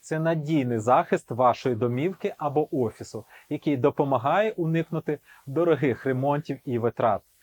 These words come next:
Завдяки інтуїтивно зрозумілому керуванню та можливостями автоматизації ця система стане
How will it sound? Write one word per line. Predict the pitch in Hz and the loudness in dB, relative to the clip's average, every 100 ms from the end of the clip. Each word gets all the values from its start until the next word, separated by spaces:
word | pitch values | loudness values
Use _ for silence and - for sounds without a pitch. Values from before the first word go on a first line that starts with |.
| _ _ | _ _
Завдяки | 143 214 262 269 - 135 101 _ _ _ - | -4 -2 0 -2 -2 -4 -4 _ _ _ -10
інтуїтивно | 220 226 233 220 196 147 123 | -8 -2 -2 0 0 2 0
зрозумілому | 113 143 143 156 147 117 110 107 | 2 2 2 0 0 -2 -2 -4
керуванню | - 139 135 131 180 127 110 | -4 -2 0 4 2 2 -4
та | - 135 | -2 -2
можливостями | 117 117 131 165 208 - 202 180 170 | 0 -2 0 0 0 -2 -2 0 -2
автоматизації | 131 - 123 113 120 107 143 170 - 180 160 - - _ | -4 -4 -4 -4 -4 -2 -2 -2 -6 -6 -8 -18 -20 _
ця | - 180 214 | 0 2 2
система | 226 - 220 208 196 | -2 -2 -2 0 -2
стане | - 190 180 170 | 0 0 0 -2